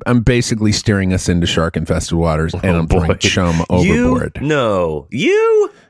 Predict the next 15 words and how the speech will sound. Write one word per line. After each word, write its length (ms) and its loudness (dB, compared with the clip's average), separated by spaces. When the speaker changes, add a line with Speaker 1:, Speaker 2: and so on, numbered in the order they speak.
Speaker 2:
No. 180 0
Speaker 1:
I'm 60 2
throwing 240 4
chum 240 2
overboard. 440 0
Speaker 2:
Chum. 360 -4
Speaker 1:
But 120 4
here's 240 2
a 60 -2
que-, 200 0
here's 220 4
a 60 2
question 400 0
I 60 -2
have. 380 -10